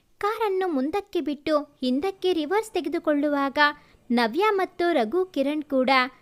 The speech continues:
ಕಾರ್ ಹತ್ತಿ ಕುಳಿತರು. ರಘು ಅವರು, "ಚಿನ್ನು, ಏನ್ ಮಾಡ್ತಿದ್ದಿ? ಬಾ, ನಾನೇ ಕಾರ್ ಡ್ರೈವ್ ಮಾಡ್ತೀನಿ. ನೀನಿನ್ನೂ ಹುಷಾರಾಗಿ ಎರಡು ದಿನ ಆಗಿಲ್ಲ" ಅಂತ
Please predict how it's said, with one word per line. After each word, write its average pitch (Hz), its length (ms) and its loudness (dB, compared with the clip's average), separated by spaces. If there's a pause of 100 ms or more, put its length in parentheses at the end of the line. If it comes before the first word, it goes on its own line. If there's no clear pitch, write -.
(220)
ಕಾರ್ 427 260 2
ಹತ್ತಿ 359 240 -2
ಕುಳಿತರು. 233 580 2 (760)
ರಘು 233 240 0
ಅವರು, 330 600 0 (100)
"ಚಿನ್ನು, 269 600 0
ಏನ್ 440 260 0
ಮಾಡ್ತಿದ್ದಿ? 381 580 -2 (200)
ಬಾ, 427 440 2
ನಾನೇ 392 440 2
ಕಾರ್ 349 220 2
ಡ್ರೈವ್ 294 260 0
ಮಾಡ್ತೀನಿ. 247 580 0 (460)
ನೀನಿನ್ನೂ 466 420 2
ಹುಷಾರಾಗಿ 359 800 0 (260)
ಎರಡು 349 380 4
ದಿನ 392 140 2 (160)
ಆಗಿಲ್ಲ" 240 340 -2 (560)
ಅಂತ 392 200 0